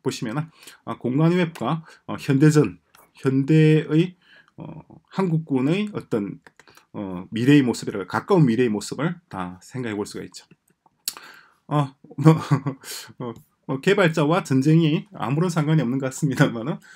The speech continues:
너무나 상관이 있죠. 앞으로는 개발자가 모든 사회, 사회의 모든 부문, 군대뿐만 아니라, 군대도 예외가 아니라는 거예요. 군대를 포함해서 사회의 모든 조직의 핵심 인력이 바로 개발자가 되는 시대가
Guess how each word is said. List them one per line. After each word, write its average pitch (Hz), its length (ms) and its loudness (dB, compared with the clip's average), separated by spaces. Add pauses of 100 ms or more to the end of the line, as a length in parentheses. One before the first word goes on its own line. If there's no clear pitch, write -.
(100)
너무나 143 260 0
상관이 117 360 -6
있죠. - 200 -16
앞으로는 160 600 -4 (220)
개발자가 143 760 -4
모든 131 280 0
사회, 107 380 -8 (420)
사회의 147 500 2
모든 156 320 4
부문, 98 280 -8 (140)
군대뿐만 165 600 0
아니라, 113 240 -6
군대도 139 380 4
예외가 139 280 2
아니라는 95 360 -6
거예요. 78 160 -20 (460)
군대를 160 400 4
포함해서 139 560 -4 (220)
사회의 170 580 2
모든 165 340 2
조직의 156 800 0
핵심 175 380 -4
인력이 156 460 0
바로 98 240 -16
개발자가 110 420 -4
되는 92 220 -12
시대가 143 480 -10